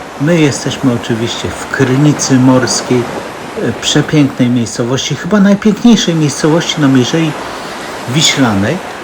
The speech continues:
a jest tych miejscowości tutaj sporo. Niegdyś Mierzeja Wiślana zaczynała się na terenie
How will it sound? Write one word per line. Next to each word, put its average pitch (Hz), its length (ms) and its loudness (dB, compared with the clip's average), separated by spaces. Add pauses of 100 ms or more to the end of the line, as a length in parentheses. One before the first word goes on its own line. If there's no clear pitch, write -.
(140)
a 147 80 2
jest 170 320 4
tych 202 180 2
miejscowości 170 680 2
tutaj 156 300 -2
sporo. 110 400 0 (200)
Niegdyś 156 560 4
Mierzeja 156 400 2
Wiślana 131 580 0 (480)
zaczynała 120 540 0
się - 160 -2 (1000)
na 127 140 2
terenie 110 520 0